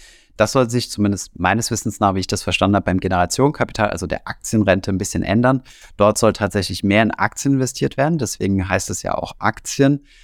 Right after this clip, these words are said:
weil es keine regelmäßigen Ausschüttungen geben muss. Also beim Kenfo, wie gesagt, zur Kernentsorgung, da fallen ja jährlich Kosten an, die da gedeckt werden müssen. Und, äh, also idealerweise durch die Rendite, wenn nicht, muss ein Teil des Kapitalstocks aufgebraucht werden.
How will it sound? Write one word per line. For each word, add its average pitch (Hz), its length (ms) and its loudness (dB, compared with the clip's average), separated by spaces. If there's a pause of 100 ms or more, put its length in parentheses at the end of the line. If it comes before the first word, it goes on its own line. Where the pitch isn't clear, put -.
(160)
weil 101 400 4
es 127 180 0
keine 107 380 4
regelmäßigen 101 560 2
Ausschüttungen 95 560 0
geben 85 240 -2
muss. - 240 -4
Also 90 180 -4
beim 87 200 0
Kenfo, 120 760 2 (400)
wie 92 80 -10
gesagt, 90 260 -4
zur - 100 -14
Kernentsorgung, 98 880 2
da 85 200 4
fallen 90 280 0
ja 90 80 2
jährlich 87 460 0
Kosten - 460 -4
an, 135 340 0
die - 120 -10
da 107 140 0
gedeckt - 340 -4
werden 104 220 2
müssen. 107 360 0 (400)
Und, 95 400 0
äh, 90 220 0 (120)
also - 180 -18
idealerweise 90 640 2
durch 87 160 -6
die - 80 -6
Rendite, 92 480 0
wenn 92 120 2
nicht, 95 180 -4
muss - 160 -8
ein 87 160 -12
Teil 101 240 2
des 98 100 -4
Kapitalstocks - 680 -2
aufgebraucht 104 580 0
werden. 98 240 4